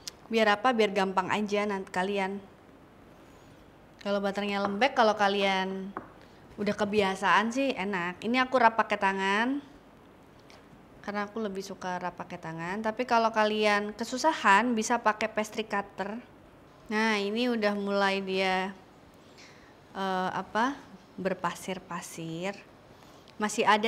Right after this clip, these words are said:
cang yang besar, caranya biar tahu dikit. Nah,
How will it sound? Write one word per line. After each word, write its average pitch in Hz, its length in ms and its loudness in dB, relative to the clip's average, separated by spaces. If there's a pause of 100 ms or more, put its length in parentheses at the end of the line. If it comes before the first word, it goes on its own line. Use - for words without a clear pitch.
cang 226 320 0
yang 220 240 -2
besar, 185 560 0
caranya 202 480 -4
biar 190 320 -4
tahu 196 240 -4
dikit. 190 240 -6 (2750)
Nah, 151 560 -10